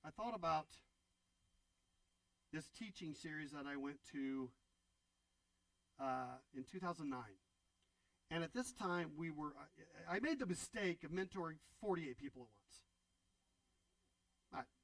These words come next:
it's an exaggeration. But I made this mistake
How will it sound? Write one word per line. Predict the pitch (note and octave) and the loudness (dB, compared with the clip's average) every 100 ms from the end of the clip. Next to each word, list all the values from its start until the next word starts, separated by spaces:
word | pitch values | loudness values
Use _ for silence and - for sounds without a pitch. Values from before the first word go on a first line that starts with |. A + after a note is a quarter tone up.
| _ | _
it's | F3+ E3 | -2 0
an | |
exaggeration. | C3+ C3+ B2+ A#2 G#2 - - _ _ _ _ _ _ _ _ _ _ _ _ _ _ _ _ _ _ _ _ _ _ _ - _ _ _ _ _ _ _ - | -2 0 -2 -4 -10 -14 -20 _ _ _ _ _ _ _ _ _ _ _ _ _ _ _ _ _ _ _ _ _ _ _ -20 _ _ _ _ _ _ _ 6
But | G#3 | 8
I | A3 | 10
made | B3+ B3+ | 8 6
this | G#3+ F#3+ | 0 2
mistake | F#3 - G#3+ F#3+ F3 - | 0 0 0 2 0 -8